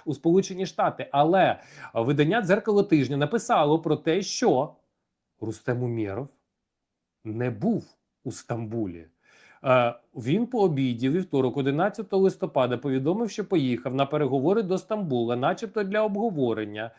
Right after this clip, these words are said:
е, відновлення обмінного процесу. Але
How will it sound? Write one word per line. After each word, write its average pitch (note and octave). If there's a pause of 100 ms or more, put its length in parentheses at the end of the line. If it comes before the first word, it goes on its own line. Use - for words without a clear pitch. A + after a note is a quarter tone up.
(400)
е, A#2
відновлення G3
обмінного G3
процесу. C#3+ (460)
Але A#3